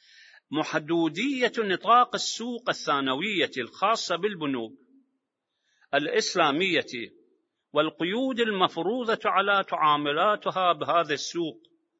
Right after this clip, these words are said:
ويعزى السبب في هذا إلى القيود التي تفرضها الشريعة على تداول المطالبات المالية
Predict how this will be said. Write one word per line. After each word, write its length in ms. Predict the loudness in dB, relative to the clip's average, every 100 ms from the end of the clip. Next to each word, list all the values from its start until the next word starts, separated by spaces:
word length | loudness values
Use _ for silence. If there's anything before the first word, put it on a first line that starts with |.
| _ _ _ -2
ويعزى 480 | 2 4 2 2 -2
السبب 520 | -2 -2 0 -2 -6
في 220 | -6 -4
هذا 420 | 2 2 4 0
إلى 220 | 0 -2 -4
القيود 540 | -4 -6 -4 -4 -4
التي 480 | -4 -4 -4 -4 -6
تفرضها 640 | -6 -8 -6 -4 -2 -2
الشريعة 680 | -2 -4 -4 -4 -4 -2 -2 -2 -4 -6 _ _ _ _ _ 0
على 320 | 4 6 4
تداول 580 | 2 2 4 4 2 -2
المطالبات 880 | -2 -4 -4 0 0 -2 0 0 0
المالية 1000 | -6 -4 -4 -4 -6 -6 -6 -6 -8 -8